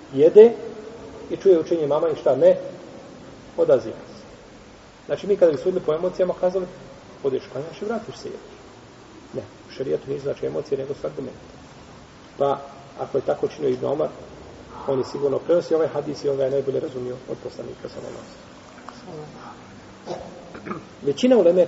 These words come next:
kažu, počnite sa jelom. Ova naredba da je šta? Dobrovoljno, da nije obavezna.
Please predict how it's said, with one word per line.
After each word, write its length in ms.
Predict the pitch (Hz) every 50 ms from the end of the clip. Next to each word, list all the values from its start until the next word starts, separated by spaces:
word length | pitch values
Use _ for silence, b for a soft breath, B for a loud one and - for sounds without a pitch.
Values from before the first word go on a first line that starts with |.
| -
kažu, 340 | - 143 127 127 113 131 131 - - - - - - - - - - - - - -
počnite 800 | 240 262 294 277 - - - 220 185 143 - - - 131 123 - - - -
sa 320 | - - - 160 147 123 117 - - - - - - - - - - - - - - - - - - - - - -
jelom. 320 | 151 151 147 131 117 113 127 - - - -
Ova 200 | 143 143 156 156
naredba 460 | 143 139 143 156 170 190 185 - 170 156
da 100 | 165 160
je 120 | 156 151
šta? 280 | - - - 165 120 - - - - - - - - - - - - - - - - -
Dobrovoljno, 480 | - 139 190 190 147 139 135 123 123 117
da 120 | 117 139
nije 180 | 151 165 160 147
obavezna. 420 | 127 120 113 110 - - -